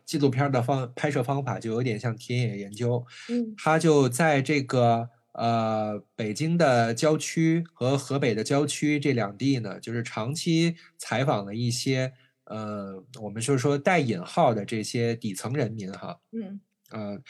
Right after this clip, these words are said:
Speaker 1: 收入不太高的，
Speaker 2: 或者是生活在这个主流这个社会，
Speaker 1: 从事的
Speaker 2: 社会圈层之外的这些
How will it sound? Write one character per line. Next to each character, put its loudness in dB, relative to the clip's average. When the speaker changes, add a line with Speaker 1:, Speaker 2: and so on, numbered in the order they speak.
Speaker 1:
收 4
入 6
不 -2
太 0
高 2
的， 2
Speaker 2:
或 2
者 4
是 0
生 0
活 4
在 6
这 -2
个 2
主 -4
流 4
这 0
个 -2
社 -2
会， 0
Speaker 1:
从 -20
事 -20
的 -20
Speaker 2:
社 -2
会 2
圈 -2
层 -6
之 -6
外 2
的 0
这 -8
些 -12